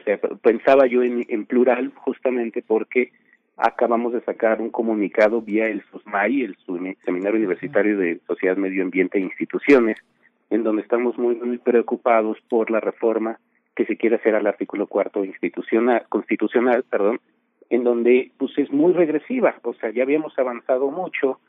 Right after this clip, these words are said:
en términos de derecho me-, a, a humano al medio ambiente sano, habíamos, este, avanzado bastante en términos de la responsabilidad del Estado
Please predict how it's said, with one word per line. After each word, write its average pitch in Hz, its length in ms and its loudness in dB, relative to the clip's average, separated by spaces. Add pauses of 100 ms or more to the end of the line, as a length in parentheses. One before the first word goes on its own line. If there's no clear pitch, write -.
(240)
en 117 140 -2
términos 127 520 0 (140)
de 117 400 2
derecho 110 320 0
me-, 117 220 -4
a, 101 400 -2
a 95 220 -2
humano 110 340 -2
al 110 80 -8
medio 104 220 -2
ambiente 98 420 -6
sano, 120 420 2 (380)
habíamos, 104 360 0 (540)
este, - 260 -2
avanzado 107 420 2
bastante 110 580 0
en 104 220 -8
términos 107 460 -2
de 107 100 2
la 110 100 4
responsabilidad 101 580 -2
del 104 120 0
Estado 104 480 0